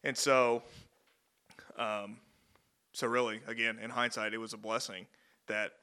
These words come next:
we didn't just get thrown back into something before we had a chance to, like, work on ourselves. Um, and then, you know, we just, there's, even over the years, you know,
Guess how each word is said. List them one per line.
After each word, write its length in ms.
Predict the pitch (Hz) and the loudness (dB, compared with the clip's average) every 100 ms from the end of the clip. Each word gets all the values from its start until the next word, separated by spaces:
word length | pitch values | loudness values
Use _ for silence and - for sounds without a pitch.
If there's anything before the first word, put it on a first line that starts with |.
| - | -12
we 160 | 117 | -8
didn't 260 | 113 107 95 | -6 -6 -6
just 220 | 107 110 | -8 -6
get 160 | 95 - | -8 -10
thrown 340 | - 110 107 | -8 -8 -6
back 240 | 107 104 110 | -6 -6 -8
into 240 | 104 107 | -12 -8
something 380 | - 110 - 104 | -8 -8 -10 -12
before 320 | 92 113 104 | -12 -10 -8
we 120 | 101 | -8
had 200 | 98 104 | -8 -8
a 20 | |
chance 320 | 107 107 101 - | -8 -10 -8 -8
to, 100 | 92 | -8
like, 280 | 92 85 | -8 -8
work 200 | 98 98 | -8 -8
on 120 | 92 87 | -8 -8
ourselves. 440 | - - - - - - | -8 -8 -10 -14 -18 -10
Um, 340 | 92 98 90 - _ - - - - - - - _ _ _ _ _ - | -6 -6 -8 -16 _ -20 -20 -20 -20 -20 -20 -20 _ _ _ _ _ -2
and 180 | 156 147 | 2 4
then, 300 | 143 139 135 - - - - | 4 4 -2 -8 -8 -12 0
you 140 | 151 | 2
know, 180 | 127 113 | 4 4
we 140 | 127 | 0
just, 420 | 127 120 - - - - - - _ | 0 0 -2 -6 -10 -18 -20 -20 _
there's, 520 | - 113 123 120 - - _ _ _ _ _ _ _ - | -10 -2 0 0 -4 -8 _ _ _ _ _ _ _ -8
even 220 | 139 127 | -4 -2
over 180 | 123 117 | -2 -4
the 100 | 110 | -6
years, 560 | 113 113 120 110 - - | -4 -2 -2 -2 -8 -12
you 80 | 104 | -12
know, 240 | 92 104 | -10 -10